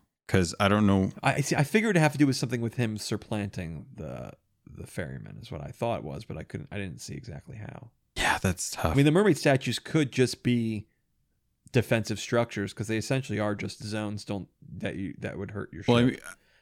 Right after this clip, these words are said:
Speaker 2: Maybe that is their purpose. It's, it's
Speaker 1: I mean,
Speaker 2: ambiguous.
Speaker 1: the, the statues themselves serve as the Devil's Shroud, which would destroy ships. And if those pop up around the Sea of the, Sea of the Thieves, uh, then it's gonna be a lot harder to navigate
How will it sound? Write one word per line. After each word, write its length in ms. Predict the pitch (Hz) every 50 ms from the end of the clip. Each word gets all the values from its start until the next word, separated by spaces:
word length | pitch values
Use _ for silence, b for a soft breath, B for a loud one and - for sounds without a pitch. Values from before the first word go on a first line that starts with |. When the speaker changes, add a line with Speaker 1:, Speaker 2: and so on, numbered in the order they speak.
| _ _ _
Speaker 2:
Maybe 180 | - 110 104 110
that 220 | 98 104 104 101 104
is 160 | 101 104 -
their 140 | - 87 92
purpose. 460 | - - 92 85 - 107 101 - -
It's, 160 | 104 - -
it's 160 | - - - 139
Speaker 1:
I 20 |
mean, 140 | 135 123 117 113 117 120 123 120
Speaker 2:
ambiguous. 160 | 117 113 117
Speaker 1:
the, 60 | 113 - 120
the 60 | 107
statues 520 | - - - 143 135 139 139 - - 113 98
themselves 720 | 104 95 92 - - 113 113 104 92 85 87 - - - - -
serve 520 | - - - 120 110 107 107 101 107 - _ _ _
as 420 | 110 98 92 95 92 90 - -
the 160 | - 101 95 87
Devil's 320 | 95 98 95 90 92 85
Shroud, 480 | - - - 110 101 92 85 80 80 85
which 260 | 87 87 82 - -
would 160 | 98 90 85
destroy 420 | 80 87 - - - - 92 87 82
ships. 460 | - - - 95 - - - - -
And 200 | - 95 90 87
if 100 | 85 -
those 240 | - 95 95 90 85
pop 380 | - _ - - 98 90 - -
up 200 | 101 92 - -
around 540 | - 90 90 87 87 87 87 85 85 82 -
the 80 | - 90
Sea 260 | - - - 95 92
of 80 | 87 82
the, 200 | 87 82 82 - _ -
Sea 360 | - - - - 104 95 90
of 80 | 85
the 80 | 82 87
Thieves, 540 | - - 131 143 147 120 95 87 90 - B B B B B B B B _ _
uh, 440 | 104 98 92 90 90 87 85 82 80 -
then 320 | - - - - 104 95
it's 180 | 92 92 87 -
gonna 160 | - 113 101
be 80 | 98 95
a 80 | 90
lot 200 | 87 90 92 -
harder 260 | - 104 98 90 90 82
to 100 | 85 85
navigate 720 | 82 85 92 101 104 95 95 82 92 87 87 - - _